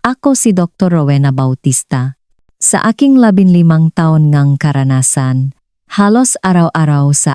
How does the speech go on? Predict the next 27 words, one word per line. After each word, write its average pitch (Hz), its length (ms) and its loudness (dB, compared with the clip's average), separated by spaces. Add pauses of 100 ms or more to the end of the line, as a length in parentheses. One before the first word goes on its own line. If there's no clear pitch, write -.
aking 214 400 0
opisina, 151 880 0 (400)
mayroon 175 560 2
akong 208 400 0
mga 185 240 2
pasyenteng 143 800 -2
lalaki, 127 640 0 (400)
kung 233 240 4
minsan 233 560 2
ay 185 240 2
nasa 165 400 2
kanilang 139 560 0
ika, 147 560 -2 (400)
limapuluh 208 800 2
o 160 80 0
ika, 143 560 -2 (480)
tujuh 220 320 2
puluh 196 320 2
taon, 143 560 2 (400)
na 214 160 2
may 220 240 4
halong 208 400 2
hiya 190 320 2
at - 240 -4
pakabalisa 151 880 0
na 156 160 4
nagtatanong 143 960 0